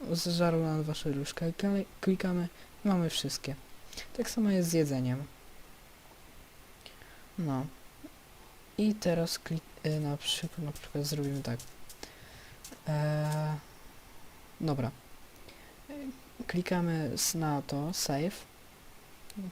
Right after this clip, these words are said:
Poja-, pojawił nam się taki save jeden. I teraz wyrzucimy ten stack desek. O. I właśnie klikamy tutaj load.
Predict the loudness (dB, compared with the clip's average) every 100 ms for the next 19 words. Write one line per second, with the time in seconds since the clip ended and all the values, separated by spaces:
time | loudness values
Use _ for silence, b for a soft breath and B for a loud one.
0 | 2 2 2 0 2 6 6 6 4 2
1 | 0 -2 -4 -2 -2 0 0 0 0 0
2 | 2 2 0 -6 -12 B B B B B
3 | -20 -4 2 2 2 4 6 4 2 -2
4 | -2 -2 2 2 2 0 0 0 0 0
5 | 0 0 0 0 0 0 2 2 0 -4
6 | -14 -4 0 2 0 -4 -12 -12 -12 -12
7 | -16 -18 -18 -16 -16 -16 -16 -16 -16 B
8 | B B B B -20 -12 0 4 6 4
9 | 2 0 0 0 -2 0 2 0 -2 -2
10 | 0 4 6 6 4 -2